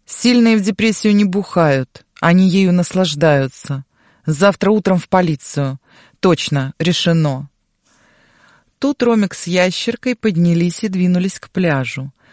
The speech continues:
Солнце уже давно село, черную воду и белый песок освещали прожекторы. Литки не было видно. Ромик разоблачился до плавок, вбежал в воду и поплыл. Один из прожекторов на спасательной станции повернулся и стал освещать плывущего.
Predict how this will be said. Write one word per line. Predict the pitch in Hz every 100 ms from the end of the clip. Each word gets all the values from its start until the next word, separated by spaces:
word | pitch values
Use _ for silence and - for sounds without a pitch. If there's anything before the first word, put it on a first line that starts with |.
| _ -
Солнце | - 165 151 160
уже | 147 156
давно | 160 160 156
село, | - - 185 214 220 - - -
черную | - 202 190 185 185
воду | 175 180 160 156 -
и | 170
белый | 156 180 170
песок | - 185 - 254
освещали | 214 - 175 196 190
прожекторы. | 175 185 170 165 143 - 143 135 - _ _
Литки | 151 156 165 - 233
не | 233 180
было | 165 180 185
видно. | 156 143 143 147 - - - -
Ромик | 175 202 233 208 190
разоблачился | 180 175 170 175 - 160 143 156
до | 151
плавок, | - 143 143 147 196 - - -
вбежал | 160 160 180 175 165 151
в | 139
воду | 196 220
и | 233
поплыл. | 226 226 - 175 143 131 139 _ _ _
Один | 156 190 254 233
из | -
прожекторов | 180 156 170 - 165 185 185
на |
спасательной | 175 165 151 156 - 151 151
станции | - 151 143 - 143
повернулся | 147 143 151 170 226 - 214
и |
стал | 185 - 170
освещать | 160 - 151 - 170
плывущего. | - 170 151 143 - - 135 139